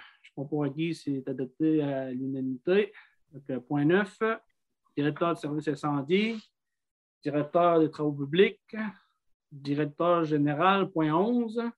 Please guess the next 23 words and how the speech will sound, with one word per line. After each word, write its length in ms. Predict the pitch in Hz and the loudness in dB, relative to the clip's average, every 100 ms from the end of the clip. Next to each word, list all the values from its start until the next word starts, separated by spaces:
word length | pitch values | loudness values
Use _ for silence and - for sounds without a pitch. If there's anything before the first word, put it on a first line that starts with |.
| _ _ _ _ _ _ _ _ - | _ _ _ _ _ _ _ _ 4
A, 260 | 202 196 - | 6 6 6
projet 340 | 180 175 202 196 | 6 6 6 4
de 120 | 180 | 2
déconstruction, 1120 | 156 196 190 196 190 185 - - - 190 214 220 - _ _ - | 4 2 2 0 -4 -4 -12 -6 2 4 6 4 -2 _ _ -10
euh, 480 | 139 139 139 135 123 - _ _ _ _ _ _ _ _ | -6 -6 -4 -6 -6 -10 _ _ _ _ _ _ _ _
B 140 | 135 143 | 0 4
M 260 | 165 160 | 6 6
R, 320 | 170 196 202 160 | 4 4 2 2
demande 420 | 160 165 175 165 | 0 2 2 2
d'aide 180 | 180 180 | 0 0
financière, 560 | 175 156 143 180 170 | -2 -4 0 0 2
Fonds 180 | - 160 | 2 2
vert 200 | 156 165 | 2 0
du 100 | 151 | 0
Québec, 320 | - 143 165 - | -4 -2 -2 0
ma 140 | 151 | 2
marche, 340 | 160 165 - - | 2 -2 -8 -14
autorisation. 680 | 131 139 139 139 135 202 220 - _ _ _ _ _ _ _ | -8 -4 -2 -2 0 2 0 -2 _ _ _ _ _ _ _
Attendu 400 | - 165 180 254 | -6 2 4 4
que 80 | - | 4
le 140 | 202 190 | 4 4
fonds 160 | 220 | 4
municipal 680 | 214 196 - 214 220 220 | 2 0 2 4 6 4